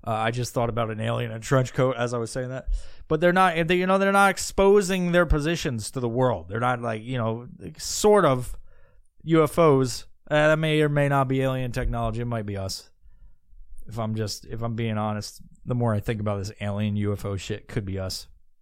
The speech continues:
But no, I believe. Um,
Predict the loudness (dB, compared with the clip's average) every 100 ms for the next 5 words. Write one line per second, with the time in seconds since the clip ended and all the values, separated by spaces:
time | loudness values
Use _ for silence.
0 | -20 -20 -20 -20 -20 -20 -20 _ _ _
1 | _ _ -2 0 0 2 2 2 0 -2
2 | -2 0 0 -2 -2 -6 -8 -14 -20 _
3 | _ _ _ _ _ _ _ _ _ _
4 | _ _ _ _ _ _ _ _ _ _
5 | -8 -2 0 -2